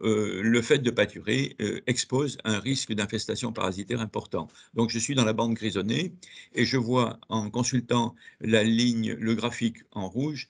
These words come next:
c'est qu'il y a une période de l'année où je suis au-dessus, ou dans cette zone à risque plus exactement, qui correspond en gros à ce qu'on a, on s'est dit, c'est-à-dire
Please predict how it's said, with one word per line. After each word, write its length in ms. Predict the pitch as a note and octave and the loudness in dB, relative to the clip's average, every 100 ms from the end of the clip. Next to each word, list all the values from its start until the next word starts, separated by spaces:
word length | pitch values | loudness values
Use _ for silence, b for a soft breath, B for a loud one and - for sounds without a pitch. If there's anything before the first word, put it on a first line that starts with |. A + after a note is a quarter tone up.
| B B | B B
c'est 260 | - - A#2+ | -6 -2 -2
qu'il 320 | - C3 C#3+ - | 2 0 0 -4
y 360 | A2+ A2+ G2+ A2 | 0 0 2 2
a 120 | A#2+ - | 2 0
une 180 | A#2+ - | -4 -2
période 420 | - B2+ C#3+ C#3 | 0 2 2 2
de 120 | A2 | 2
l'année 500 | G2 F#2 A2 C#3 - | 0 -2 -2 -4 -4
où 280 | G#2+ B2+ B2 | -6 -4 -4
je 120 | A2 | -6
suis 340 | F#2 B2 C3 C3+ | -6 -2 -2 -2
au-dessus, 540 | A#2 G#2 - C3 C3+ C#3 B | -4 -2 -4 -4 -6 -8 B
ou 60 | A2+ | 0
dans 100 | A2+ | 0
cette 180 | A2 | 0
zone 220 | F#2+ A#2+ G2+ | 0 0 2
à 80 | |
risque 340 | F#2 A#2 B2 F2 | 0 -4 -4 -6
plus 220 | G2+ F#2 | -6 -4
exactement, 580 | F#2 F#2 - - - - B B B | -4 -6 -10 -10 -10 -10 B B B
qui 140 | - A#2+ | -4 0
correspond 560 | G#2+ G2 - A#2 A#2+ - | 2 0 0 -2 -2 -4
en 180 | G#2+ G2+ | -4 -4
gros 360 | F2+ A2+ A#2+ - | -2 -2 -2 -2
à 100 | G2 | -4
ce 100 | - | -2
qu'on 140 | G2+ | -2
a, 80 | F#2+ - | -2 -4
on 100 | G2+ | -6
s'est 160 | - F2+ | -4 -4
dit, 300 | G#2 B2 B2 B B | -2 -2 -4 B B
c'est-à-dire 580 | - G2 F#2+ F#2 A#2 | -6 0 0 2 0